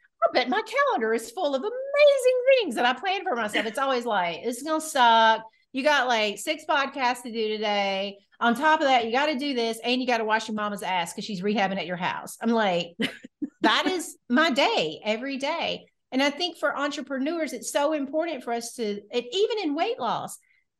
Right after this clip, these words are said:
Speaker 1: you probably won't be highly motivated all the time. It's like the moment you understand that our job is not to be highly motivated. It's to run wild with it when it, like, that,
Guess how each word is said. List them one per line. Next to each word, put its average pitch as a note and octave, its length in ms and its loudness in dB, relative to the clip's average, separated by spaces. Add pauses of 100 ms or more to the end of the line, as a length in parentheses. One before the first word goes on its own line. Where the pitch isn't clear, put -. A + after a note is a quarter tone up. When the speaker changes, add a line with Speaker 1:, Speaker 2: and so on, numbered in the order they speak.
(560)
Speaker 1:
you F4 160 2
probably C#5 580 2
won't B4 240 0
be A#4+ 240 2
highly A#3 240 0
motivated F3+ 540 -4
all F3 180 -4
the E3+ 120 -8
time. - 400 -12 (200)
It's - 200 -6
like C4 180 -2
the A#3+ 80 2
moment E4 380 2
you E4 120 -2
understand A3+ 800 -6 (680)
that G3+ 400 2 (300)
our A#3+ 120 2
job D4+ 340 4
is F4+ 140 -4
not B3+ 320 -2
to A#3 120 -6
be G3+ 540 -4 (120)
highly A3 400 -2
motivated. F#3 680 -8 (360)
It's G#3+ 240 -4
to A3 160 -6
run A#3 400 0
wild B3 400 2
with C4+ 180 -2
it C4 160 -4
when B3 140 -4
it, G#3+ 240 -10
like, G#3 240 -2
that, - 180 -2